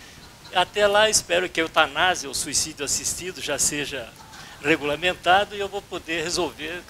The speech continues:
de uma maneira mais lúdica e festiva, provavelmente bebendo um vinho. Talvez não apreciando todo o gosto que você nos apresentou aqui, mas pelo menos vai me deixar alegre espiritualmente. E nas L P Is de hoje eu colocaria,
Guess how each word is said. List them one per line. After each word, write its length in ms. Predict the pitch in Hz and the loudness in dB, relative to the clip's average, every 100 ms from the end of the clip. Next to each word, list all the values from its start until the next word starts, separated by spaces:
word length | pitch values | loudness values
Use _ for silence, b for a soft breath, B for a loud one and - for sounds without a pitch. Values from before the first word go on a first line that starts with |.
| - | -18
de 60 | 156 | -14
uma 100 | 156 | -12
maneira 400 | 151 139 160 147 | -10 -6 -4 -4
mais 380 | 147 165 156 | -4 -6 -6
lúdica 680 | 131 160 214 220 202 - 196 | -12 -14 -14 -14 -16 -12 -12
e 160 | 185 185 - - - - - - - | -12 -16 -20 -20 -20 -20 -20 -20 -20
festiva, 720 | - 185 175 - 208 214 220 214 - - - - - - | -10 -6 -4 -4 -8 -12 -14 -16 -18 -20 -20 -20 -20 -8
provavelmente 580 | 208 202 190 175 190 - | -4 -4 -4 -6 -10 -6
bebendo 400 | 180 175 180 180 | -6 -6 -10 -12
um 60 | |
vinho. 340 | 147 147 - - - - - B B B - | -16 -16 -16 -20 -20 -20 -20 B B B -2
Talvez 320 | 185 170 190 | 0 4 4
não 80 | 185 | 6
apreciando 580 | 175 185 160 - 156 139 | 2 2 0 -2 -4 -6
todo 280 | - 151 143 | -12 -12 -12
o 40 | |
gosto 420 | 135 139 143 - - | -16 -16 -12 -10 -12
que 100 | 135 | -18
você 460 | 135 127 - 135 139 - - - - - - - | -12 -8 -6 -8 -14 -18 -20 -20 -20 -20 -20 -12
nos 180 | 151 143 | -4 -4
apresentou 560 | 139 147 139 156 190 | -2 -4 -6 -8 -10
aqui, 200 | 180 226 | -8 -10
mas 160 | 240 247 | -8 -8
pelo 180 | 254 247 | -8 -8
menos 180 | 254 254 | -8 -6
vai 120 | 247 | -8
me 100 | 240 | -10
deixar 320 | 226 220 226 | -10 -8 -6
alegre 340 | 220 151 180 185 | -4 -4 -6 -6
espiritualmente. 880 | - 190 185 - 185 131 - - - - B B B B B B B - | -14 -12 -8 -4 -4 -6 -12 -14 -16 -18 B B B B B B B -2
E 80 | |
nas 200 | 240 262 | 4 6
L 200 | 254 254 | 6 4
P 120 | - 190 | 6 6
Is 260 | 185 170 | 6 2
de 80 | 147 | -2
hoje 320 | 185 220 180 | 4 4 4
eu 80 | 190 | -2
colocaria, 680 | - 202 190 190 170 190 196 | -2 -2 2 2 2 -2 -4